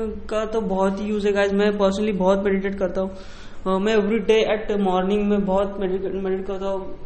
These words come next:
अ, almost, अ, half an hour में मेडिटेट करता हूँ every day, ओके?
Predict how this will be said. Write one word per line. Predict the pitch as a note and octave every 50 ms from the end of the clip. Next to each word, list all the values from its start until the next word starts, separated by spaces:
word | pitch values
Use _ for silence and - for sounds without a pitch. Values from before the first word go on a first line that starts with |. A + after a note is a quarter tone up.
| - - F#3+
अ, | F#3+ F#3+ F#3+ F#3+ F3+ - - - G3
almost, | G3+ G#3 A3 A3+ A3+ A3+ A3+
अ, | A3 G3+ G#3 G#3 - - - - - - - - - - - -
half | G3+ G#3+ - A#3+
an |
hour | A#3 A#3 A#3+ A#3 A#3
में | A#3 A3+ G#3 G3 G3+ G3+
मेडिटेट | G3+ G3+ G#3 G3+ G#3+ G#3 G3+
करता | G3+ G3+ G3 G#3 G#3
हूँ | G3+
every | F#3 F3+ F3+
day, | F#3+ G3 G3+ G#3 A3 - - G#3
ओके? | G3 - G#3+ G#3+